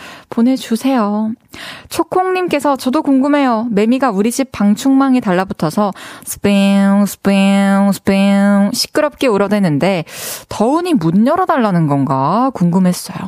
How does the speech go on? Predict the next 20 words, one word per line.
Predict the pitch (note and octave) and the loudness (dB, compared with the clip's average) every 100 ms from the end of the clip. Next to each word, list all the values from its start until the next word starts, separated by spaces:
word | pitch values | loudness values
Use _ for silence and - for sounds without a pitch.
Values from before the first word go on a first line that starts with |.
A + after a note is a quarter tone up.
| - - - - | -16 -20 -20 -18
초대해볼까요? | - E4+ F4 C#4+ B3 A#3+ A3 A#3 A#3+ | -4 0 0 0 -2 0 0 0 2
우리 | F#3 | 0
집으로. | F#3 F3+ E3 A3 E4 | 0 -2 0 0 -2
크크." | - - - D#4 | -6 -14 -4 0
해주셨어요. | B3+ D3+ D#3 - - - _ - - | 0 -2 -6 -10 -14 -16 _ -20 -6
한번 | G#4 A4 A4 | -2 0 0
해보세요. | E4 A3+ D#4 F#4 F#4+ D#4 | 0 0 0 0 -2 -4
한번 | D4+ D4+ E4 | -2 0 0
해보시고 | E4 B3 A#3 C4 - C#4+ A#3 - - | 0 -2 -2 -2 0 0 -2 -10 -10
알려주세요. | - D4 D4+ G3+ - A3 A3+ - | -4 -2 -2 -2 -2 -2 -4 -12
<laughs> | - D4 B3+ - C4 A#3+ - A4+ D5+ D#5 F#5 E5+ C#5+ C5+ A4 D4+ | -6 -4 -2 -4 -2 -4 -2 0 2 2 2 0 0 -2 -4 0
열려 | G3+ G#3 C4+ | 0 2 2
있으시네요, | C4+ A3+ G3+ G3+ F3+ E3 | 0 0 0 0 2 0
아주. | D#3+ D#3+ E3+ E3+ G3+ B3+ E4 - - - - | 0 0 0 2 2 0 -2 -12 -18 -14 -4
파랑해님께서 | F#4 F#4+ F#4+ F#4+ D#4 A3+ G3 A3+ G3+ C3+ | -2 0 -2 0 2 2 0 0 0 0
"왜 | E3+ C#4 | 0 0
오늘이 | F4 D4 F4 F4 D#4+ | 0 0 0 0 -2
금요일이 | - A3 C4 E4 D4+ | 0 2 2 0 0
아닌 | G#3 F3+ F#3+ | 0 2 2
거죠? | D3 D3+ F#3+ | 0 0 -2